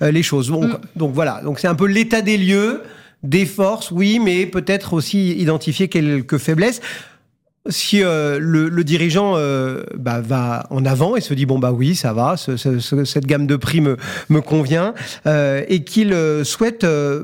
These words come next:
Speaker 1: poursuivre finalement une autre, euh, activité après la cession, est-ce que, euh, il doit s'y prendre d'une façon spéciale ? »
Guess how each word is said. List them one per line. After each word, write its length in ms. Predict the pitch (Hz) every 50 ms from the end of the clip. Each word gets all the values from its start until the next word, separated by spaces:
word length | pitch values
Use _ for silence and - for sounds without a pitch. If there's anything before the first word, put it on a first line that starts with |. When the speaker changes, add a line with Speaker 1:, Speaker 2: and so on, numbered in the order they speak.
| 156 -
Speaker 1:
poursuivre 480 | - 220 175 - - - - 240 254 226
finalement 360 | - 196 185 170 170 196 196
une 200 | 170 160 170 185
autre, 360 | 220 247 247 - - 156 143 - - - - - -
euh, 160 | 156 147 143 147 -
activité 500 | 190 - - - - 165 160 - 240 220
après 440 | 190 226 - - 208 202 208 240 233
la 120 | 202 165
cession, 380 | - - 185 147 - - 160 165
est-ce 300 | 170 247 214 170 - -
que, 420 | - - 226 226 247 262 262 233
euh, 160 | 208 180 170 175
il 100 | 170 156
doit 120 | 165 175
s'y 160 | - - 170
prendre 260 | - - 214 247 240
d'une 340 | 190 180 175 170 165 160 160
façon 300 | - - 170 - 208 220
spéciale ? » 560 | - - 170 139 - - 151 139 143 135 139